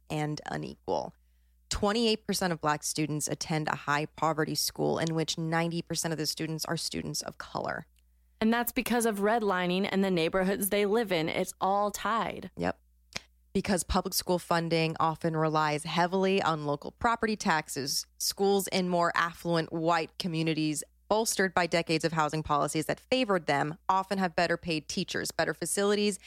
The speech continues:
Speaker 1: and more opportunities for students. Again,
Speaker 2: Right.
Speaker 1: fucking shocker.
Speaker 2: Because they've general-, generationally been able to build wealth over literally
Speaker 1: Privilege.
Speaker 2: <laughs> a generation, and it just keeps piling up.
Speaker 1: Yeah.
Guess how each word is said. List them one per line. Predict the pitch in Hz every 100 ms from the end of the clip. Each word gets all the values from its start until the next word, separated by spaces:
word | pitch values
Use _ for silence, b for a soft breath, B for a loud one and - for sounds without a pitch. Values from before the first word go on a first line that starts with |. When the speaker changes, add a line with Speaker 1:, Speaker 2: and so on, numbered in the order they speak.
| B B
Speaker 1:
and | 180
more | 180 196
opportunities | - 185 185 - 170 165 160 156 - -
for | 147
students. | - - - 71 82 - - - - _ _ _ -
Again, | 170 160 180 165 151
Speaker 2:
Right. | 160 _ -
Speaker 1:
fucking | 156 151 147 147 _
shocker. | - - - 170 - - 80 170 - -
Speaker 2:
Because | 208 226
they've | 202 202 175
general-, | 202 180 208 226 220 -
generationally | - 214 233 226 220 220 190 175 180
been | 180
able | 175 175
to | 170
build | 160 165 202 233
wealth | 208 190 202 - -
over | 185 175 170 165 - _ _ _ _ _ _ _ _
literally | 180 190 226 226 220 196 180 - _ _ -
Speaker 1:
Privilege. | - 180 151 147 202
Speaker 2:
<laughs> | 208
a | - -
generation, | 196 170 190 180 180 151
and | - 185
it | 175
just | 175 -
keeps | - 185 -
piling | - 175 196 233
up. | 196 - -
Speaker 1:
Yeah. | 180 165 160